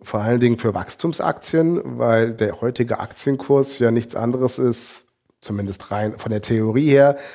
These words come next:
als der Barwert der zukünftigen Gewinne. Wenn ich die jetzt mit einem höheren Zins diskontiere, bedeutet das, die Aktienpreise müssten fallen. Das betrifft natürlich vor allen Dingen die stark wachsenden Technologietitel, die in den vergangenen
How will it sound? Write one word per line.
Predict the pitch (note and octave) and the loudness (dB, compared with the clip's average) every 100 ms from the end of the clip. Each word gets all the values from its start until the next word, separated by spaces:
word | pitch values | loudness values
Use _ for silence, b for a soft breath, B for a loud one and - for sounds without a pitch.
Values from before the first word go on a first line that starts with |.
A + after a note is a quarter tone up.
| B - | B -2
als | A#2 - | 0 2
der | A2 | 0
Barwert | G2+ G2+ A#2 A#2 A2 | 2 0 4 4 4
der | A2+ | 0
zukünftigen | - A2+ - A2 - G#2+ A2 | -2 -4 -2 -4 -2 -2 2
Gewinne. | A2+ A#2 G2 B B B B B B B | 2 2 0 B B B B B B B
Wenn | - G#2+ | -4 -2
ich | G#2+ | -2
die | - B2 | 2 4
jetzt | B2 | 4
mit | A#2 | 4
einem | G#2+ G#2+ | 2 2
höheren | A2+ A#2 A2+ G#2+ G2+ | 4 4 4 2 0
Zins | - A#2+ A#2+ | 2 2 2
diskontiere, | - A2 - A2 - B2+ C3+ C3+ | -2 -2 -2 -6 2 4 6 4
bedeutet | A#2 A#2 A#2+ A#2+ A#2+ | 4 6 4 4 0
das, | A2 | 0
die | A#2 | 0
Aktienpreise | G2 A2 - A#2+ A2 - G#2+ A2 A2+ | -2 -4 -4 -2 -2 -2 -2 0 0
müssten | A2 - - A2 | -2 -4 -8 -6
fallen. | - A#2 G2 F2 B B B - | -2 -2 -4 -12 B B B -8
Das | - | -4
betrifft | - - C3+ - | -4 -2 -2 0
natürlich | C3+ C#3 C3+ | 0 2 0
vor | - C3 | 0 2
allen | A#2+ C3 C3 | 4 4 6
Dingen | C3 C3 | 6 4
die | B2+ | 0
stark | - A2 A2 - | 0 0 0 0
wachsenden | A2+ - A#2+ A2 | -2 -2 -4 -2
Technologietitel, | A#2+ G#2+ A2+ A2+ A#2+ C3+ B2+ A#2+ A#2 | -2 -2 -2 -2 -4 -4 -2 0 2
die | G#2+ | 2
in | G2+ | 0
den | G2+ | -2
vergangenen | G2 A2 A2 A2 A2 G#2+ G#2+ | -4 -2 0 2 0 0 -2